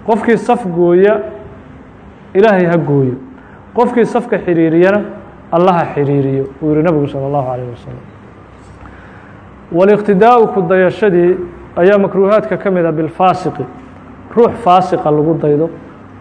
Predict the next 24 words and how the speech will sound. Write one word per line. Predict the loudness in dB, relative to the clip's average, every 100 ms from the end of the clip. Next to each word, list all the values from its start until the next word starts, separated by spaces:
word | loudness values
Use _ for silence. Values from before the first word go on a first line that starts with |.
| -8
Wa | -2
bilmubtadici, | 2 4 4 4 2 2 4 2 4 2 0 -14 -16 -20 -20 0
ruux | 2 4
bidciya | 2 2 2 2 2 2 2
in | 0
lagu | 0 0
daydo | 0 0 2 0 -4 -16 -20 -20 -2
ayaa | 0 0
karaahiyooyinka | 0 0 2 4 4 2 -4
salaada | -4 -2 -2 -4
ka | -10
mid | -14 -16
ah. | -20 -20 -20 -20 -20 -20 -16 -8
Waxyaalaha | 0 2 2 2
sharcigu | 0 -2 0 0 0 -4 -6
uu | -6
kahday | -2 0 4
waxaa | 2 2 -4
ka | -2
mid | 0 0
ah | -2 -12 -20 -20 -20 -20 -2
ruux | 0 0 0
faasiqa | 0 2 -2 -2 -4
oo | -4 -6 -6 -6 -10